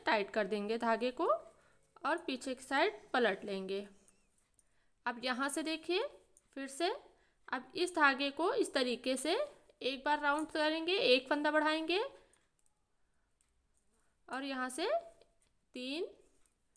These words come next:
चार, पाँच, छः, सात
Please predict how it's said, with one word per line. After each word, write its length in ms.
चार, 560
पाँच, 440
छः, 500
सात 520